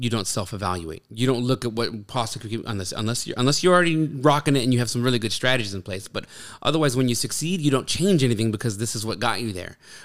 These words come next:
But over time, the same things that you were successful with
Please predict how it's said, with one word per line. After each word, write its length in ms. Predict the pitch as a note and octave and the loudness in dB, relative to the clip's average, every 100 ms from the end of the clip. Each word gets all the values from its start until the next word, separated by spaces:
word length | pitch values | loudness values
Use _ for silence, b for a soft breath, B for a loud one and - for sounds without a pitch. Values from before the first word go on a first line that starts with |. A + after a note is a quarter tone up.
| - | -2
But 140 | B2+ | 2
over 160 | C3 A#2+ | 2 2
time, 380 | A#2+ E3+ F3 B2+ | 0 0 0 0
the 120 | G#2 | -4
same 280 | - B2+ A#2+ | 0 0 0
things 180 | B2 | -2
that 180 | G#2+ A2+ B B | -2 -4 B B
you 100 | - | -4
were 120 | B2 A2 | -2 -2
successful 720 | - - C3+ B2 - G#2+ F2+ | -2 -2 0 -2 -2 -2 0
with 440 | A2 D#3 B2+ - | 2 2 2 -6